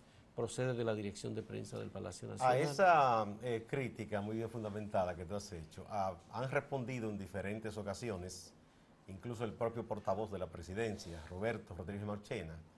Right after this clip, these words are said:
Speaker 2: que se ha querido que sea así, sin avisarlo ni, ni invitar a la, a la prensa en general,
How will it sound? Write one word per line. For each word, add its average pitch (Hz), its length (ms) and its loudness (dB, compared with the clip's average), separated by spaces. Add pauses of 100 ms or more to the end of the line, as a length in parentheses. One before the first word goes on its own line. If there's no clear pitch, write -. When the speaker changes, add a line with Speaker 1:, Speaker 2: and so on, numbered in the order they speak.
(520)
Speaker 2:
que 123 160 -2
se 170 120 4
ha 180 100 8
querido 185 340 2
que 131 120 -2
sea 131 320 6
así, 101 460 -4
sin 113 340 -4
avisarlo 135 800 2
ni, 104 320 -4
ni 95 260 -8
invitar 101 440 4
a 117 140 6
la, 92 160 0
a 92 40 -2
la 87 160 -2
prensa 113 280 -2
en 107 60 -4
general, 101 360 -2